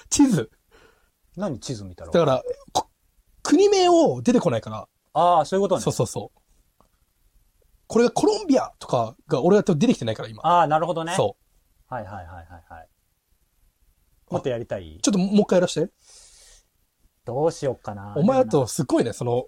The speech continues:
Speaker 1: 暗記で問題いけんだ。
Speaker 2: <laughs>
Speaker 1: すごいね。
Speaker 2: いや、でも
Speaker 1: 何にも見ずに今言ってるじゃん。
Speaker 2: 全然あれだよ。もっと、もっと出さないといけないよ。
Speaker 1: やっぱ世界のサッカー選手でしょ？
Speaker 2: 今のはアルゼンチン代表をずっと言ってた。
Speaker 1: なるほどね。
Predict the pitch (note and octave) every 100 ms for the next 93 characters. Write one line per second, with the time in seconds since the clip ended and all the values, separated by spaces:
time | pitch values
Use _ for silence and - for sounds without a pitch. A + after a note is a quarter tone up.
0 | _ A#3 E4+ F#4 F4+ E4 D#4 C4 C4+ C4+
1 | A#3+ A#3+ C3 - _ _ _ _ - -
2 | A#2 - F3 F#3 F3 - - - - F3
3 | B3+ F#2 - - G#3 A3 D#4+ F4 F4 E4+
4 | D#4+ E4 E3+ B2+ A2+ - A2 E3+ C#3+ A#3+
5 | B3+ A#3+ A#3+ A3 G3 G#3 F#3 G3+ C4+ -
6 | B2 F#2 _ _ _ G#3+ A3+ D3 D3 F#3+
7 | C3 G2+ F#2 G2 E2+ A#2 A#2 - F#3+ G#3+
8 | D3+ A#2 A2+ D3 - D3+ D3+ D#3 G#2 -
9 | B2+ C#4 _ _ _ _ _ G3+ F#3 E3
10 | F3+ D3+ C#3 D3 C3 A#2 G#2 G2+ G2+ F#2+
11 | F#2+ F#2+ F#2+ F2+ - D3+ B2+ A#2 A#2 A2+
12 | G#2+ D3+